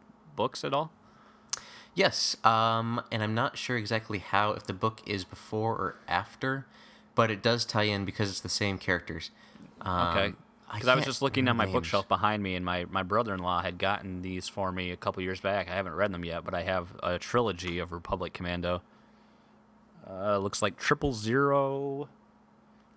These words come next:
Speaker 1: True Colors, and Hard Contact.
Speaker 2: Yep. That sounds about right.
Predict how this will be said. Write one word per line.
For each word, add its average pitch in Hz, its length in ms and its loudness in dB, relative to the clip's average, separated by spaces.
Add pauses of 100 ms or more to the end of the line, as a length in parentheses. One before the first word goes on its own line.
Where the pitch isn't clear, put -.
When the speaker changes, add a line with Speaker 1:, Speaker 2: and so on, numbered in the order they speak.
Speaker 1:
True 131 340 2
Colors, 139 840 0 (1500)
and 95 160 -16
Hard 117 500 0
Contact. - 840 -4 (260)
Speaker 2:
Yep. 190 180 0 (800)
That - 120 -8
sounds 92 220 -2
about 90 160 -2
right. 92 200 -4